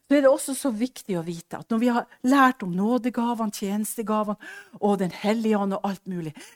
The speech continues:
så er det så viktig at vi får en frimodighet og en autoritet. Og det er det jeg også vil liksom knegå litt på det her. Altså, Gud har en agenda for sitt folk. Og i den agenda er det en autoritet.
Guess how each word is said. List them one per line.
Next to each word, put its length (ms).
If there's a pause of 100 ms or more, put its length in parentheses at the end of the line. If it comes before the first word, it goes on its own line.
så 80
er 80
det 80
så 160
viktig 380
at 160
vi 100
får 220
en 100
frimodighet 800
og 60
en 160
autoritet. 760 (560)
Og 140
det 80
er 80
det 80
jeg 260
også 300
vil 100 (140)
liksom 260 (640)
knegå 640
litt 240
på 80
det 220
her. 260 (400)
Altså, 240
Gud 460
har 180
en 140
agenda 420
for 160
sitt 240
folk. 460 (500)
Og 160
i 80
den 240
agenda 600 (180)
er 160
det 80
en 160
autoritet. 640